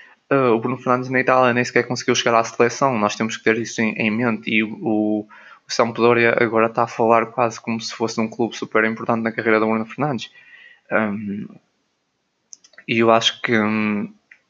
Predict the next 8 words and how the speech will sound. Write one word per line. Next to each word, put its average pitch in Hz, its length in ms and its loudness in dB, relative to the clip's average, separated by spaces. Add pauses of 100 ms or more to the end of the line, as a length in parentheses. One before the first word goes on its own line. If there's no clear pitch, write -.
(100)
a-, 120 280 0
acho - 200 -4
um 143 80 -4
bocado 135 600 -4
má 120 260 2
atitude 113 460 -2
do 107 60 -8
Sampdoria. 107 600 0